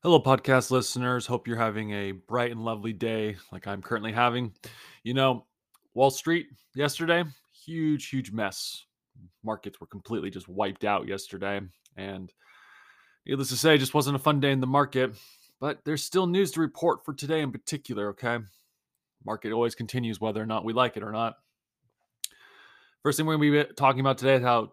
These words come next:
Twilio is to lay off about eleven percent of its workforce, okay? This is a trend that's been happening across the board recently, and so we gotta be able to keep talking about what's happening in the markets currently right now when it comes to employment. Volvo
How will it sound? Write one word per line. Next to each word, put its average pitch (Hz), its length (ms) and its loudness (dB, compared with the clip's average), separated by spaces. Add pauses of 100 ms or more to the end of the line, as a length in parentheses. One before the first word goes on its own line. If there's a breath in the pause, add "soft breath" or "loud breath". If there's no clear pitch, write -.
Twilio 123 640 2 (100)
is 117 120 -8
to 131 100 -6
lay 127 160 2
off 123 140 4
about 113 220 0
eleven 117 300 -4
percent 135 300 -4
of 110 80 -6
its 104 100 -6
workforce, 101 1000 -8
okay? 98 320 -10 (140)
This 104 180 -10
is 113 60 -6
a 113 100 -2
trend 117 340 0
that's 113 140 -6
been 110 140 -10
happening 113 480 -2
across 107 340 0
the - 80 -14
board 113 320 2
recently, 165 440 -2
and 123 120 -4
so 101 360 -2
we 101 140 -8
gotta 104 240 0
be 107 120 -4
able 101 100 -2
to 101 60 -8
keep - 200 -14
talking 104 360 -2
about 98 200 -6
what's 98 160 -8
happening 104 460 -4
in 104 160 -10
the 104 300 -8 (380 soft breath)
markets 139 320 0
currently 120 260 0
right 113 100 0
now 117 140 0
when 110 100 -2
it 110 60 -6
comes 113 320 -4
to 110 340 -4
employment. 104 640 -6 (720 soft breath)
Volvo 123 720 2